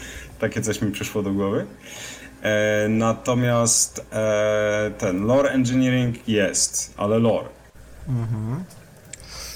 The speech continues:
Speaker 2: No to plan możesz obmyślić. No więc Zygmunt jak s-,
Speaker 1: Okładka, nie?
Speaker 2: z-, z-, Zygmunt tylko tak patrzy, widzicie, że już zaczyna sobie tam, wyciągnął jakąś karteczkę, tylko, e, szkryfie, tak, no i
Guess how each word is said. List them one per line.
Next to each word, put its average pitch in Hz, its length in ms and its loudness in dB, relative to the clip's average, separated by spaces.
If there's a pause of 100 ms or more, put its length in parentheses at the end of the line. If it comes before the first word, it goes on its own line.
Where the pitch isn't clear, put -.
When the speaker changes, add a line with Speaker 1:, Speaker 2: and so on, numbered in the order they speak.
(120)
Speaker 2:
No 131 140 2
to 190 220 2 (260)
plan 151 220 4
możesz 139 320 2
obmyślić. 156 580 -4 (1120)
No 156 220 2
więc 349 300 -2 (800)
Zygmunt 151 420 2
jak 135 140 2
s-, - 480 -4
Speaker 1:
Okładka, 127 420 4
nie? 110 200 2 (280)
Speaker 2:
z-, 123 220 0
z-, 127 360 0
Zygmunt 214 300 2
tylko 185 220 2
tak - 180 2
patrzy, - 400 2
widzicie, 143 300 -2
że 135 100 2
już 143 120 2
zaczyna 139 320 2
sobie 127 180 -2
tam, 127 220 4
wyciągnął 135 320 4
jakąś 131 220 4
karteczkę, 135 420 0
tylko, 123 420 -2 (440)
e, 123 360 4
szkryfie, 135 500 0
tak, 135 180 0
no 165 120 0
i 196 120 -2